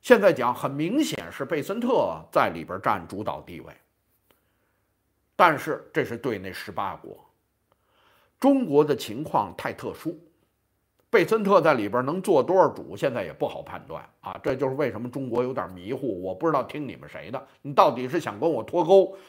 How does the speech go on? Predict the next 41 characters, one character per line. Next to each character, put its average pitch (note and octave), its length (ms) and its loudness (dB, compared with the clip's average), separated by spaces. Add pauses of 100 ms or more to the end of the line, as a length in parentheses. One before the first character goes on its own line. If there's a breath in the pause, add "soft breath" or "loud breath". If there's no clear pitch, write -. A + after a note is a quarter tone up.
(220 loud breath)
因 G#3+ 120 0
为 A3 60 2
现 G#3+ 180 6
在 F3+ 160 8
的 C#3 80 0
实 E3 220 -4
际 D3+ 140 -2
情 C#3+ 180 -8
况 D3 180 4
是 - 140 -6
脱 F#3 220 0
钩 - 180 4
嘛， - 180 -4 (280 soft breath)
呃， E3+ 120 0 (120)
到 D#3+ 240 10
底 C3 180 0
还 C#3+ 140 2
是 D#3 100 0
你 C#3 160 -2
想 C#3 180 -4
跟 C3+ 100 -2
我 A#2 140 -4
再 A2 160 -4
平 A2 240 -12
衡？ A#2+ 320 -10 (280 soft breath)
尽 D3+ 160 -4
管 A#2 180 -2
贝 C#3+ 160 0
森 D#3 160 -2
特 D3 160 0
说 D#3 240 2
了 C#3+ 120 0
拿 C3 280 2
第 D#3 240 -6
一 D3+ 60 -6
阶 D#3 120 -2
段 D3 160 -4
贸 C#3+ 140 -2
易 A#2 100 -6
协 B2 240 -6
议， E3 240 -6